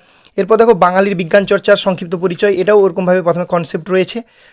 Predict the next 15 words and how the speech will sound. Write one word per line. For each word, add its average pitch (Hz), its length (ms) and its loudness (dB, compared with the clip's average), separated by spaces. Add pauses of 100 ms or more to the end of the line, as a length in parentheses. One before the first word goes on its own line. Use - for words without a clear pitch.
(140)
তারপর 170 220 -2
প্রশ্নোত্তর 170 600 0
রয়েছে। 131 320 -6
ওকে, 226 240 -2 (520)
কনসেপ্ট, 180 420 0
তারপর 180 200 2
প্রশ্নোত্তর, 160 600 -2 (480)
এখান 202 200 -2
থেকে 214 160 -2
কিন্তু 214 200 -4
পাঁচ 202 300 0
মার্ক 196 220 2
আসবে, 156 320 0 (520)
ঠিক 202 120 -2
আছে। 151 260 0